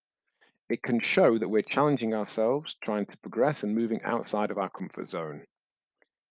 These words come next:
It's also worth considering that anxiety is somewhat unavoidable, and that by trying to avoid it, we just create more of it later on.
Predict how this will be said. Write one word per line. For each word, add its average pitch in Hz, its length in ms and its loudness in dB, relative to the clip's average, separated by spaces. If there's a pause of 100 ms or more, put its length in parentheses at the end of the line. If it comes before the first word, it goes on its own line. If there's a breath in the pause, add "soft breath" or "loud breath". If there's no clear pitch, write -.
(380)
It's - 120 -18
also 143 300 6
worth 123 240 8
considering 113 460 0
that 101 100 2
anxiety 107 540 0
is 98 80 -4
somewhat 113 320 -4
unavoidable, 95 600 -4 (920)
and 101 120 -6
that 104 120 2
by 104 120 0
trying 143 440 2
to 110 100 -4
avoid 101 300 -2
it, 127 160 0 (420)
we 101 100 -2
just 107 220 -4
create 107 340 0
more 117 300 2
of 92 100 -2
it 92 120 -2
later 95 340 -4
on. 87 180 -4